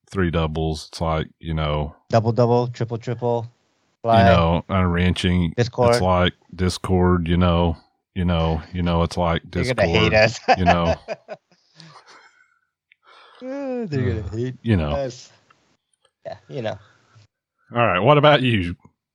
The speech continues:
Speaker 1: Steve?
Speaker 2: All right. What am I gonna do? I'm gonna finish this damn four twenty kit as much as I can, um, and then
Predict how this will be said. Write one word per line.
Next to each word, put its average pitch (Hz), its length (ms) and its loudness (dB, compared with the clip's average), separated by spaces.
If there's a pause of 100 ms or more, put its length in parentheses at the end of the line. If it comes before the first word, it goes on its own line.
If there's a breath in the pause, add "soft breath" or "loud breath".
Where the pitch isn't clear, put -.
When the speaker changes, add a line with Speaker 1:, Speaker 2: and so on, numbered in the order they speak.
(540)
Speaker 1:
Steve? - 220 2
Speaker 2:
All 151 140 8
right. 113 220 6
What 175 160 2
am 196 80 2
I 180 160 4
gonna 156 220 0
do? 147 300 -2
I'm 160 120 -4
gonna 180 160 0
finish 156 280 0
this 117 180 -6
damn 143 340 2
four 147 220 0
twenty 160 380 0
kit 143 340 2
as 110 140 -4
much 120 200 2
as 110 80 -4
I 110 80 4
can, 123 580 0
um, 117 680 2
and 117 260 0
then 170 420 2